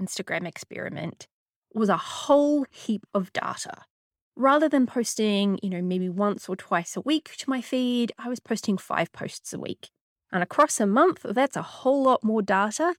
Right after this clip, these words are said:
that I can then look at the insights for. So I was able to see the types of posts that were resonating with people. I could see what hashtags were working and what weren't.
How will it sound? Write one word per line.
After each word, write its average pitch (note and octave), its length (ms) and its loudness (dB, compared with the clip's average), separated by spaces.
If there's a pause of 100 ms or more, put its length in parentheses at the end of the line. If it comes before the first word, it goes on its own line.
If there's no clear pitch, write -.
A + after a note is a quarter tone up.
that - 120 -4
I - 160 -2
can G#3+ 200 2
then G3+ 200 2
look F3+ 180 -6
at - 80 -8
the - 160 -12
insights - 480 -10
for. - 200 -14 (880)
So - 120 0
I E4 40 6
was D#4 140 0
able D4 340 2
to - 180 -2
see A3 420 2
the G#3 140 -4
types - 400 -6
of G3 80 -10
posts - 420 -8
that - 140 -6
were F#3 100 0
resonating D#3+ 580 -4
with D#3 160 -8
people. - 300 -12 (840)
I G#3 120 -2
could G#3 180 -2
see B3 320 0
what A#3+ 260 2
hashtags - 680 0
were F#3+ 80 2
working E3 440 -4
and E3 160 -2
what D#3+ 200 -6
weren't. D#3+ 340 -10